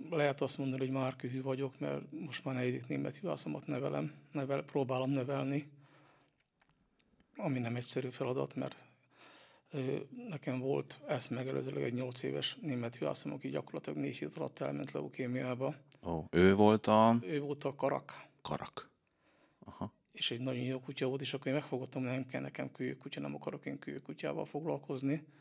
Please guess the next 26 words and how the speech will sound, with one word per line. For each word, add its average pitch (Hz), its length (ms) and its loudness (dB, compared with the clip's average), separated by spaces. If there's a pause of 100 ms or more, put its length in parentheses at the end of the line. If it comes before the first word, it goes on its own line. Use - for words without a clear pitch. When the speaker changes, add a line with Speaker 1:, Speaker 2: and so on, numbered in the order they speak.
(300)
Speaker 1:
mert 139 200 -4
már 131 240 2 (280)
érzem 127 360 0
azért, 120 180 -2
hogy 120 220 -6 (360)
a, - 80 -12 (140)
a - 140 -6
kort. - 400 -4 (840)
Speaker 2:
Mhm. 95 200 0 (120)
Speaker 1:
És - 380 -2 (260)
tudom 123 280 -2
azt, 123 100 -2
hogy 123 100 0
mekkora 120 320 -4
fel-, 123 220 -4 (1160)
felkészültség, 127 1300 -2 (480)
meg 139 100 -4
egyáltalán 131 420 0
figyelem 135 400 -4
kell - 200 -4
hozzájuk. 147 680 -6 (1160)
Aztán - 680 -4
félig 151 460 0
meddig 131 240 0
ilyen 131 120 2
örökbefogadási 131 840 0